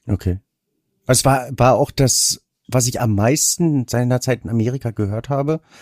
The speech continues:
München Oktoberfest. Also es ist schon weltweit eine, eine, eine richtig mega riesengroße Nummer. Um, um, um diesen, diese Brücke zu schlagen, neunzigtausend Hühnchen ist natürlich enorm, ähm, weil es ja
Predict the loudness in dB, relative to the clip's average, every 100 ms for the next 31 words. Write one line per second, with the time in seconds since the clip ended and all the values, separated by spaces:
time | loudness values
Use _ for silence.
0 | -20 -20 -20 -20 -20 _ 4 4 2 -4
1 | -2 -4 -4 -4 -6 -6 -18 _ -2 -2
2 | 0 -2 0 0 0 -2 -2 -2 0 0
3 | 0 0 -2 -2 -2 -2 -2 -4 -4 -6
4 | -6 -18 -20 -12 -8 -4 2 4 4 2
5 | 0 -2 -2 -4 -4 -4 -2 -2 0 0
6 | 0 -2 -4 -12 -18 -16 2 4 6 4
7 | 4 2 0 -2 2 2 2 -2 -4 -2
8 | -2 -6 -6 -4 -2 -2 0 0 -2 -4
9 | -4 -2 0 -2 -2 -4 -2 -4 -2 -2
10 | 0 -2 -4 -10 -20 -10 0 2 2 2
11 | 0 0 0